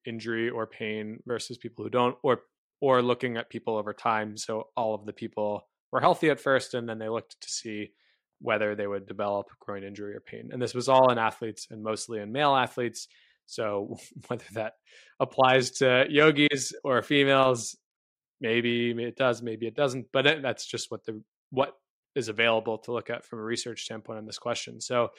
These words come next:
they were interested in assessing the relationship between hip range of motion and develop, presence or development of groin pain or injury. And they looked at it a lot of different ways. Uh, they, but in particular,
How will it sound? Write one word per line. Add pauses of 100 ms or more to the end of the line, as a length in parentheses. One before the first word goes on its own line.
(420)
they
were
interested
in
assessing
the
relationship
between
hip
range
of
motion (840)
and (500)
develop, (260)
presence
or
development
of
groin
pain
or
injury. (540)
And
they
looked
at
it (320)
a
lot
of
different
ways. (420)
Uh,
they, (180)
but
in
particular,